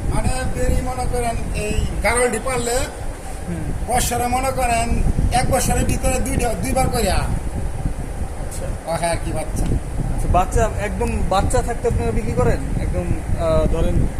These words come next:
Speaker 2: ছোট ওই যে আমরা দেখতে পাচ্ছি এই যে এই বাচ্চা, এই বাচ্চাটা আছে, এটার
Speaker 1: না,
Speaker 2: বয়স
Speaker 1: এটা,
Speaker 2: কেমন আছে?
Speaker 1: এটা মনে করেন তিন মাস পরে বিক্রি করবো।
Speaker 2: এটা তিন মাস পরে। এখন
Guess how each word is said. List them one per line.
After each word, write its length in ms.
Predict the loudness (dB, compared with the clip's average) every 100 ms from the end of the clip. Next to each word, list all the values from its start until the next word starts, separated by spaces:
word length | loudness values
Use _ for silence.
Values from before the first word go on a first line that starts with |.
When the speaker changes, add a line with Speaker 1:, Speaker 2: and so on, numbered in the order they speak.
| 0
Speaker 2:
ছোট 160 | 2 0
ওই 180 | 0 0
যে 160 | 0
আমরা 200 | -2 -2
দেখতে 200 | -4 -6
পাচ্ছি 160 | -4 -4
এই 140 | -4
যে 240 | -4 -6 -6
এই 140 | -8 -4
বাচ্চা, 280 | -4 -4 -10 -4
এই 120 | -2
বাচ্চাটা 360 | -2 -4 -4
আছে, 340 | -4 -6 -12 -6
এটার 140 | -2
Speaker 1:
না, 60 | 0
Speaker 2:
বয়স 100 | -2
Speaker 1:
এটা, 120 | -2
Speaker 2:
কেমন 120 | -4
আছে? 200 | -4 -4
Speaker 1:
এটা 140 | -4 -4
মনে 260 | -6 -6
করেন 200 | -6 -8 -8
তিন 160 | -8 -8
মাস 160 | -8 -10
পরে 140 | -10
বিক্রি 320 | -8 -10 -10 -12
করবো। 120 | -12 -12 -12
Speaker 2:
এটা 100 | -14 -8
তিন 160 | -6
মাস 140 | -6 -6
পরে। 140 | -8 -6
এখন 200 | -8